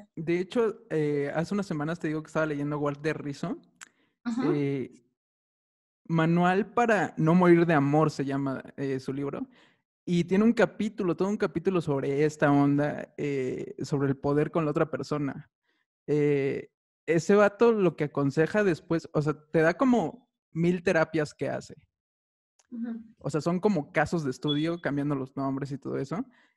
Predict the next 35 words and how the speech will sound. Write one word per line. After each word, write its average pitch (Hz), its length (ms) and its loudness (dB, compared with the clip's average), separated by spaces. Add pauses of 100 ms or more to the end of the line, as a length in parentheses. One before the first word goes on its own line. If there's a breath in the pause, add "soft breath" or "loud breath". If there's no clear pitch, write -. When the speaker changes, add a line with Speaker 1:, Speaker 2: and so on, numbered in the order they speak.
Speaker 1:
Y 156 100 2
a 156 80 8
lo 160 120 4
que 156 120 0
llega 185 200 2
con 190 180 0
esos 190 220 0
casos 185 340 -2
de 175 60 -2
estudio 147 680 -2
es 139 260 -6
que - 520 -6 (340)
<laughs> - 520 -8
es, 170 320 -6
es, 170 340 -10 (640)
es 202 300 -4
bien 254 240 0
simple, 302 420 2
porque 160 580 -2
realmente 202 480 2
es 220 80 -8
como 262 220 6
respetar 170 880 2 (540 soft breath)
la 165 140 0
individualidad 151 680 4
de 170 80 6
la 160 80 2
otra 175 220 0
persona 160 640 0
y, 147 580 -4 (220)
y 160 140 -4
tener 160 360 0
como 220 300 0
ciertos 156 400 0
espacios - 760 -4